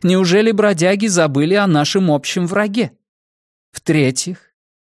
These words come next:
на каких условиях они согласны прекратить огонь? Чтобы избавиться от техноцентра, я готова пойти на уступки.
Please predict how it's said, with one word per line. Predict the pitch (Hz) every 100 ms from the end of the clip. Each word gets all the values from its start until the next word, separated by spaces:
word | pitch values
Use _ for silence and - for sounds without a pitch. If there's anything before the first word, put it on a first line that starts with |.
| _ -
на | 190
каких | 220 214 233 254
условиях | 233 247 247 175 151 165
они | 160
согласны | 156 170 160 170 185 - 220
прекратить | 185 170 180 160 190
огонь? | 185 170 160 82 - _ _ _ -
Чтобы | - 202 190
избавиться | 208 180 220 220 - 208
от | -
техноцентра, | 220 - 214 202 202 214 214 214
я | 208
готова | 175 175 170 196 214
пойти | 214 185 180 202
на | 208 214
уступки. | 208 - 240 - -